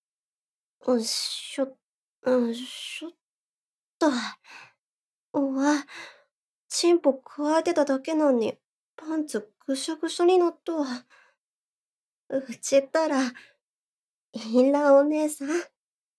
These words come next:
<laughs> 君もチンポバッキバキじゃん。たまたまちゃんもパンパンに膨らんどうばい？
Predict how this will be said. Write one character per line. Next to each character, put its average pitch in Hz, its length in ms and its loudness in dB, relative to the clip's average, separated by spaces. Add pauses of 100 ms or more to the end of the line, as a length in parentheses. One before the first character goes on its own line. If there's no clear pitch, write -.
(1040)
<laughs> - 520 0 (800)
君 226 300 4
も 247 160 8
チ 262 180 4
ン 269 80 4
ポ 214 120 2
バ - 200 0
ッ - 140 -10
キ 302 100 -6
バ 349 160 0
キ 349 140 -8
じ 440 80 -4
ゃ 440 160 2
ん。 277 260 -4 (1080)
た 285 140 0
ま 285 160 4
た 277 140 2
ま 277 140 2
ち 277 100 -4
ゃ 269 100 2
ん 262 80 0
も 254 140 -2
パ 254 260 2
ン 339 80 4 (140)
パ 359 120 2
ン 359 60 0
に 330 80 -2
膨 359 220 0
ら 294 120 4
ん 277 60 0
ど 254 160 0
う 190 40 -6
ば 196 220 -2
い？ 523 200 -6